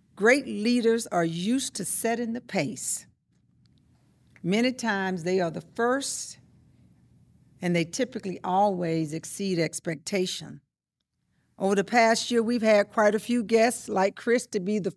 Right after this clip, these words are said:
first woman or the first African American or the first Brit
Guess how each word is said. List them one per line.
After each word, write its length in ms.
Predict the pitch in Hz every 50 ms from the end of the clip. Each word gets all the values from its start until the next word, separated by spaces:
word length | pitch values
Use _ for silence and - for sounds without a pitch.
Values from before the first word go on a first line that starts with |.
| _ -
first 520 | 226 233 240 247 233 - - - - - - _ _ _ _ _ _ _ _
woman 500 | - 180 196 220 240 240 240 240 240 233
or 100 | 208 185 160
the 80 | 156
first 500 | - - - 214 220 226 233 233 - - -
African 440 | 175 196 208 - 233 220 - 196 185
American 800 | 175 175 180 196 214 226 226 226 226 - - 226 220 220 220 - - _ _ _ _ _ _ _ _ _ _ _ _ _ -
or 120 | - 190
the 100 | 170 175
first 560 | 170 - - 220 220 220 226 - - - 156 135
Brit 520 | 160 180 202 233 302 - - - - -